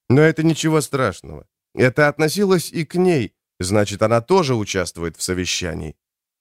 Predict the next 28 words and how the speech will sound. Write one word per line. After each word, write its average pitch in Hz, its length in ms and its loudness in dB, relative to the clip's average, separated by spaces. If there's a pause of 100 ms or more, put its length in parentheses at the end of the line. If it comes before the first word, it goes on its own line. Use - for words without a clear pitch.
(120)
«Учитывая 160 720 2
его 147 280 2
базовый 147 480 2
уровень, 156 540 0 (300)
это 151 280 0
наша 170 300 2
вторая 160 440 2
проблема», — 98 760 -6 (160)
отрезал 92 580 0
Трехо. - 460 -8 (380)
«И 107 120 0
мы 156 140 6
ей 156 200 4
займемся. 147 720 -2 (380)
Но 117 80 4
если 147 320 2
я 156 140 4
не 156 100 2
смогу 143 320 2
разобраться 151 560 0
с 127 100 -4
первой, 101 520 -2 (180)
то 127 140 2
когда 131 320 2
здоровье 135 420 2
первого 139 400 0
консула 135 560 0
восстановится, 135 840 -2